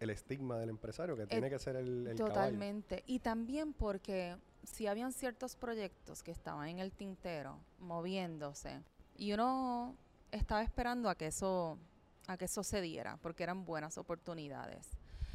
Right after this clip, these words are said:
Speaker 2: Este, pero llegó un punto que, así como la cafetera que dices,
Speaker 1: Explotó.
Speaker 2: eh, exploté.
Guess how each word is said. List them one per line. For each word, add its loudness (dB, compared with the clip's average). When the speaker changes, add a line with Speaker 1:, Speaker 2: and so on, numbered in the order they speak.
Speaker 2:
Este, 2
pero 4
llegó 0
un -4
punto -2
que, -2
así -6
como -2
la 2
cafetera 2
que -2
dices, -2
Speaker 1:
Explotó. -4
Speaker 2:
eh, -2
exploté. -2